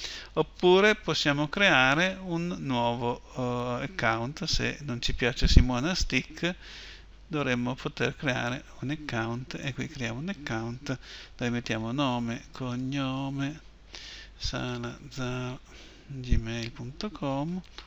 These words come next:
una password, una password e poi si crea l'account. Ok, è stato creato l'account, quindi a questo punto in teoria potrei entrare con quell'utente.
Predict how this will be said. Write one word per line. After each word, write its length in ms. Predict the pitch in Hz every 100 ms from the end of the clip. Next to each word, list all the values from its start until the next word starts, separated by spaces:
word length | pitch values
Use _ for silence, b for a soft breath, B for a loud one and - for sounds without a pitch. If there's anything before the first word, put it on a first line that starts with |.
| B -
una 180 | 135 117
password, 760 | - 165 147 147 - 139 131
una 260 | 127 117 151
password 880 | 170 143 135 147 - 175 175 190 190 B B B B B B - - - -
e 200 | 147 165 -
poi 300 | - 117 120
si 200 | 127 131 -
crea 340 | - 110 113
l'account. 720 | 120 - - 113 117 117 - 117 - - -
Ok, 200 | 143 -
è 80 | 131
stato 260 | - 123
creato 320 | 131 135 127 185
l'account, 540 | 214 - 127 147 - B B B
quindi 180 | - 143
a 60 | 135
questo 280 | 165 190
punto 320 | 220 143 156 127
in 160 | 131
teoria 280 | - 180 127
potrei 340 | - - 143
entrare 360 | 175 170 117 123
con 120 | 135
quell'utente. 920 | 120 120 123 135 117 117 127 135 139